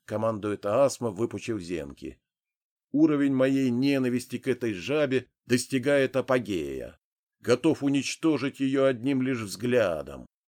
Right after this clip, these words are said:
сжечь к чертям! Как же мне всё это надоело! Ждать, бояться, надеяться, присмыкаться. Сколько можно? «Это ещё что такое?» спрашивает она,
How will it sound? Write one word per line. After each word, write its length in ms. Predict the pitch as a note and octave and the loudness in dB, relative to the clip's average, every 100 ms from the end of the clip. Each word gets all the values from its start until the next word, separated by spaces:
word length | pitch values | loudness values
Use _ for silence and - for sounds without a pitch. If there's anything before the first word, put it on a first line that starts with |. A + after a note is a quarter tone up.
| _ | _
сжечь 580 | F#2+ G#2+ D3+ B2 F#2 - | -6 0 2 2 0 -8
к 40 | |
чертям! 680 | - G2+ F#2 F#2+ D2+ D2 B1 _ _ _ _ _ _ - | -10 -10 -10 -8 -8 -8 -14 _ _ _ _ _ _ 6
Как 260 | F#3 D3+ | 8 8
же 140 | B2 C#3 | 6 0
мне 160 | C#3+ | 0
всё 240 | B2 D3 C#3 | 0 0 0
это 220 | C3+ C3 | 0 -2
надоело! 840 | B2+ B2+ B2+ G#2 E2+ D2 B1+ C2 _ _ _ _ - | 0 0 0 -2 -4 -6 -10 -14 _ _ _ _ -14
Ждать, 640 | F#2 G2 C#3+ C3+ B2+ G2+ | -6 2 6 6 4 -2
бояться, 840 | F#2 B2 B2+ C3+ C3+ A#2+ - - A2+ | 0 2 2 2 2 0 -2 -4 0
надеяться, 960 | B2+ B2 A2+ C#3 B2 A2+ G#2 - G#2 | 0 0 0 0 0 -2 -6 -8 -8
присмыкаться. 1200 | - B2 B2+ B2 C#3 - E2+ C#2 - - C2+ C2 _ _ _ | -4 -2 -2 0 -2 -2 -4 -6 -12 -16 -16 -16 _ _ _
Сколько 560 | - - F3 E3 D#3+ F3 | -20 6 10 10 8 2
можно? 760 | D#3 C3+ F#2+ D2 C2 C2+ B1+ - _ _ _ _ _ _ _ _ _ _ _ _ | 2 2 0 -2 -10 -16 -18 -20 _ _ _ _ _ _ _ _ _ _ _ _
«Это 300 | A3 A3+ - | 4 4 4
ещё 360 | C#3+ A#2+ - B2+ | 2 2 0 -2
что 320 | - - C3+ | -2 -2 -2
такое?» 760 | B2+ B2 - A#2 G#2 G2 F#2 _ _ _ | 0 -4 -2 -2 -2 -4 -8 _ _ _
спрашивает 760 | - - A2 G#2 - A2 G#2+ G#2 | -18 -2 0 0 0 -2 -2 -2
она, 300 | A2 C3+ | 2 2